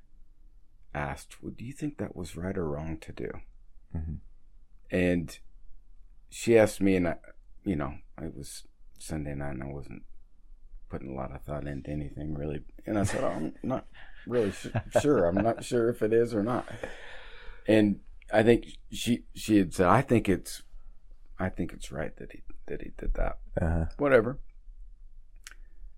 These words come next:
Speaker 1: And for some reason, I was thinking about it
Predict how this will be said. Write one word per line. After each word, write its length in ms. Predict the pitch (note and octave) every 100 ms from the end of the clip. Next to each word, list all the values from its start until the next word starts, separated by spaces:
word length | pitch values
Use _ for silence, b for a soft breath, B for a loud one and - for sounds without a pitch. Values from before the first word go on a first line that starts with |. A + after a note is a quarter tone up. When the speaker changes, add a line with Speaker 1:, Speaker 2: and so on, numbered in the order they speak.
| -
Speaker 1:
And 140 | F2+ G2
for 120 | G2
some 300 | - B2+ A#2+
reason, 320 | G#2+ G2 F#2
I 100 | F2+
was 360 | F2 E2+ - - - - - - - - -
thinking 340 | G2 F2+ E2+
about 260 | D#2 D2+ D#2
it 160 | C#2+